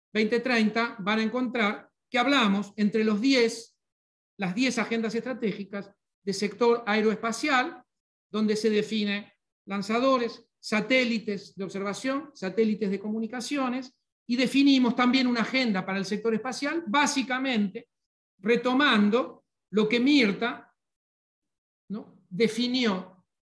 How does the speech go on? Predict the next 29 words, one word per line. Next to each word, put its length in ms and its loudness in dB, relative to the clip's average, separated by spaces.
como 240 0
agenda 360 0
estratégica 960 -6
para 460 0
el 140 -2
sector 300 -4
aeronáutico. 560 -6
Entonces, 460 -6
última 420 0
idea, 220 2
estoy 220 0
en 80 0
el 80 0
minuto 320 -2
dieciocho, 680 -2
hoy 200 4
podemos 480 4
ver, 380 0
en, 240 -6
tanto 320 0
en 60 2
el 100 4
sector 320 0
espacial 580 -2
como 180 -6
en 80 -6
el 60 -8
sector 320 -4
aeronáutico, 920 -4